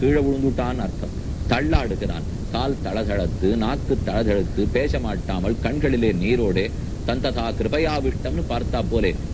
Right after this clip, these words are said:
கருணையாலே பீடிக்கப்பட்டு கிடக்கிறான். "எழுந்திரு." நாமும் அதே போல இந்த வேகமான சொல்லத்தான்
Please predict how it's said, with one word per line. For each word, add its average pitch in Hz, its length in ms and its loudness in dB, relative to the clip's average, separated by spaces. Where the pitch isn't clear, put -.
கருணையாலே 135 640 0
பீடிக்கப்பட்டு 143 680 0
கிடக்கிறான். 107 480 0
"எழுந்திரு." 120 440 2
நாமும் 117 320 -2
அதே 113 300 2
போல 98 280 0
இந்த 117 260 4
வேகமான 139 800 -2
சொல்லத்தான் 120 680 -2